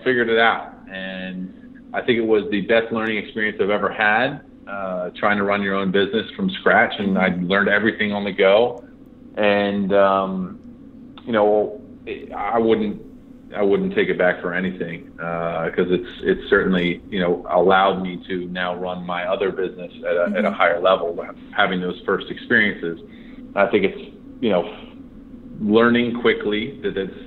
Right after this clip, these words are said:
Speaker 1: it's not something you wanna do is important, and making that, that kind of transition.
Speaker 2: Well, why do you think it wasn't a success?
Speaker 1: Um, you know, look, it, it, it, I think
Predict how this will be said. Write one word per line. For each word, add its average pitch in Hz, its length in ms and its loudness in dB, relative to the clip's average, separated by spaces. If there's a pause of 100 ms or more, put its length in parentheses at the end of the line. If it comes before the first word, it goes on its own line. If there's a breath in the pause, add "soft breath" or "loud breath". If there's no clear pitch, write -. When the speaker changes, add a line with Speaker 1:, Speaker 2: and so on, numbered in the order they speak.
(100)
Speaker 1:
it's 104 240 -2
not 101 220 0
something 101 260 -4
you 98 100 0
wanna 98 220 0
do 95 280 4
is 92 80 0
important, 92 540 0
and 95 140 0
making 95 320 0
that, 92 180 2 (220)
that 92 200 2
kind 95 140 2
of 92 80 -2
transition. 104 520 0 (800 loud breath)
Speaker 2:
Well, 240 280 2
why 269 220 6
do 294 100 -6
you 302 80 -2
think 294 220 -4
it 269 80 -4
wasn't 233 260 -4
a 226 80 -4
success? - 480 -10 (2000 loud breath)
Speaker 1:
Um, 208 680 6
you 233 80 2
know, 214 120 8
look, 190 240 4
it, 180 180 0
it, - 240 -4 (140)
it, - 120 -18
I 180 140 -2 (100)
think 180 360 -6